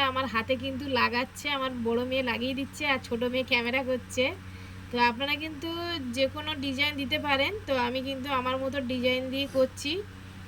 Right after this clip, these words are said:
তো আপনারা দেখতে থাকুন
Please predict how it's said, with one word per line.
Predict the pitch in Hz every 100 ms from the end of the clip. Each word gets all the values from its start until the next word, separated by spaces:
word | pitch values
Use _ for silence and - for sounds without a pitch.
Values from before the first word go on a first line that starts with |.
| - - - - - - - - - - -
তো | -
আপনারা | 208 233 233
দেখতে | 233 233 269
থাকুন | 269 269 311